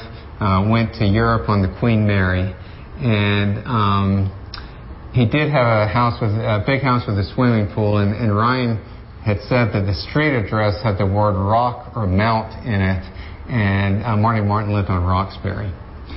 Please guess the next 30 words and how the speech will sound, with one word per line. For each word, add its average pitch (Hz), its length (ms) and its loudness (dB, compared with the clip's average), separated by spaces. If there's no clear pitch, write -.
And 104 600 2
he 135 260 2
had 123 140 0
died 120 400 2
in, 110 160 0
in 113 140 0
the 107 80 2
early 104 260 4
nineteen 98 400 2
sixties, 92 680 -2
so 110 120 0
that 113 180 2
was 104 160 0
another 110 400 2
case 95 580 -2
where, 90 440 0
um, 90 560 2
a 95 240 2
young 117 320 4
child 107 640 2
seemed 127 240 4
to 113 60 0
have 98 280 2
very 127 240 4
specific 98 640 -2
details 95 460 0
from 98 180 0
someone 101 380 2
who 95 240 2
had 90 280 0